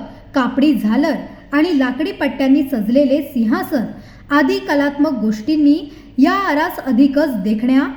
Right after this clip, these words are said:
आणि आकर्षक दिसत आहेत. बाजारात चकाकणाऱ्या थर्माकोल आणि रासायनिक रंगांच्या आराशीत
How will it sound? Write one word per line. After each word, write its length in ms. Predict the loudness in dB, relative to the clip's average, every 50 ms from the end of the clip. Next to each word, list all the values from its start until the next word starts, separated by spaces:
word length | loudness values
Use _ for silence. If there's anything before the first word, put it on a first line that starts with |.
| -2 2
आणि 160 | 2 2 2
आकर्षक 480 | 2 -2 -2 0 0 0 0 0 -2
दिसत 380 | -2 -2 -2 -2 -2 -4 -4 -4
आहेत. 260 | -4 -4 -2 -4 -4 -6 -10 -14 -12 -4 0
बाजारात 560 | 2 2 4 2 2 0 0 -2 -2 -4 -6 -6 -6
चकाकणाऱ्या 640 | -6 -4 -2 -2 -2 -2 -2 -2 -2 0 -2 -2 -4 -4 -4
थर्माकोल 520 | -2 0 0 2 2 2 0 0 -2 -2 -2
आणि 260 | 0 2 2 2 2
रासायनिक 500 | 0 -2 -2 -2 -2 -2 -2 -4 -4 -4 -4
रंगांच्या 520 | -2 0 0 -2 -2 -2 -2 -2 -2 -2
आराशीत 500 | -2 -2 -2 -2 -4 -2 -2 -4 -4